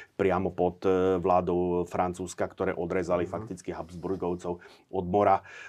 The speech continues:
Speaker 1: Okrem iného stratili ako je kontrolu nad, e, viacerými nemeckými štátmi, takže na, na, na to konto,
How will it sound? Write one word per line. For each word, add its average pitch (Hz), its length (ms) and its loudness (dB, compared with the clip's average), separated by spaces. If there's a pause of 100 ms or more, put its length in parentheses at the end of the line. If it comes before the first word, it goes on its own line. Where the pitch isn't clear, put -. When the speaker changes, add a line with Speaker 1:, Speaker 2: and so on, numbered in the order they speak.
Speaker 1:
Okrem 98 320 0
iného 95 480 2
stratili 95 560 0
ako 95 240 2
je 95 160 0
kontrolu 95 480 0
nad, 90 240 -2 (160)
e, 98 40 0 (680)
viacerými 98 560 2
nemeckými 95 480 -2
štátmi, 104 480 0
takže 92 320 -2
na, 92 160 -2
na, 92 240 -4
na 95 260 -4
to 98 140 -2
konto, 101 480 -2